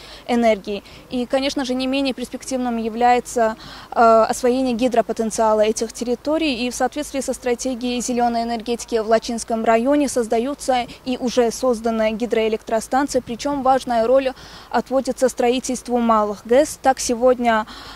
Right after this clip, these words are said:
э, в рамках, э, проекта, первого проекта эксплуатации пя-, э, пяти малых гэс, э, в Кельбеджарском и Лачинском районах Азербайджана состоялась церемония закладки фундамента,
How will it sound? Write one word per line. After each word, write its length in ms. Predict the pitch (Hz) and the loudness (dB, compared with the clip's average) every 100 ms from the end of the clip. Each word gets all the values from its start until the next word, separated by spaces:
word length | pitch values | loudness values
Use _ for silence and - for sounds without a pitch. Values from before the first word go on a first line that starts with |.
| - | -6
э, 400 | - 240 226 226 226 | 6 8 10 8 6
в 60 | |
рамках, 440 | 247 262 240 226 - | 4 2 2 -4 -2
э, 280 | 240 226 220 | 2 4 2
проекта, 720 | 240 247 247 226 - 226 208 220 247 - - | 4 4 4 2 0 0 0 -4 -12 -16 4
первого 380 | 262 240 226 226 | 6 6 4 2
проекта 460 | 247 233 226 - | 6 6 4 0
эксплуатации 640 | 220 - 233 240 226 - 220 | -4 -2 0 2 2 0 -2
пя-, 240 | 247 240 | 2 2
э, 160 | 233 226 | 4 2
пяти 300 | 247 - 269 | 0 -2 0
малых 400 | 240 226 220 - 233 - | 4 4 4 0 -8 2
гэс, 220 | 240 233 | 2 4
э, 260 | - 320 220 | 2 4 4
в 60 | |
Кельбеджарском 640 | - 247 240 240 220 240 233 | 4 4 6 6 4 2 0
и 20 | |
Лачинском 480 | 233 - 240 - 233 | 0 0 -4 -2 2
районах 400 | 226 226 226 233 | 2 2 -2 -2
Азербайджана 600 | 233 233 254 285 302 262 | -2 2 2 2 0 0
состоялась 540 | 254 254 240 277 262 | -2 0 2 4 2
церемония 520 | - 247 233 254 247 | -2 -6 -4 -2 -2
закладки 480 | 233 220 240 233 - | 0 0 2 0 0
фундамента, 760 | - 233 226 233 233 226 233 | -6 -2 2 2 2 0 0